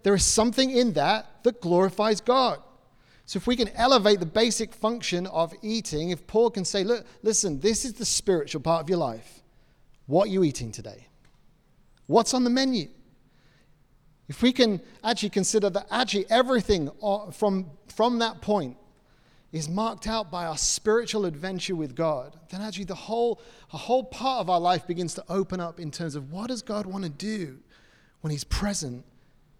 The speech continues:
in my eating, in my day, in my conversations, in my work, with my neighbors. What, what does it look like for God to be present and be creating with me in that space? In the time of the Reformation,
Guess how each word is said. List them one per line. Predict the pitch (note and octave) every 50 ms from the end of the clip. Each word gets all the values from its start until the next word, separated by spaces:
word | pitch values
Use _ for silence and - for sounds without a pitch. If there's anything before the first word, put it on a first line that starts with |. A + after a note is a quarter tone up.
| _ _
in | D3 D3+
my | D3 C#3 C#3
eating, | F3+ D#3 F3 E3+ D#3+ - - F3+ F3+ F#3 F3+ E3+ D#3 _ _ _ _ _ _ _ _ _ _ _
in | - B2+ B2+
my | A#2+ A#2+ A2
day, | - D3+ D#3+ E3+ F3 F3 F3 F3 E3+ E3+
in | - B2
my | A#2 A2+
conversations, | A2+ - - C3+ B2+ B2+ A#2+ - E3+ F3+ F3+ D#3+ - - E3+ E3+ E3+ D#3+ E3
in | D3+ B2
my | A#2+ A#2
work, | A2 A2+ D3 E3 E3+ F3 E3+ F3 D#3+ _ -
with | B2 A#2
my | A#2 A2+ A2
neighbors. | A2+ C3 E3 F3+ F3 E3+ E3 - - -
What, | - G3+ A#3 - - F3+ - - - - - _
what | F3+ F#3+ B3
does | C4 A#3 G3+
it | G#3 D#3+
look | D#3 F3+ A3+ A#3 A3 -
like | F#3 D#3+ D3 C#3+
for | -
God | C#3+ C3 - F#3 G3 F#3
to | - -
be | C#3 B2
present | - - - - G#3 G#3 E3 C#3+ C3 B2 A2+ _ _ _ _
and | - C#3+
be | D3+
creating | C#3+ - - F3+ F3 F3+ F#3 F#3 F3 - E3 D#3 D3
with | D#3+ F3+ E3+ D3+
me | D3+ B2 A#2 A#2+ -
in | - C#3+ D3
that | C#3+ C#3+ C#3+
space? | - - - - E3+ D3+ C#3+ C3 - - - - - - - - _ _ _ _ _ _ _ _ _ _ _ _ _ _ _ _ _ _ _ _ _ - -
In | F#3+
the | D#3 D3
time | - G#3 A#3 G#3+
of | F#3+
the | E3+ D#3+
Reformation, | F3 F#3+ - - E3+ E3+ F3 F#3 E3+ - - E3 C#3 B2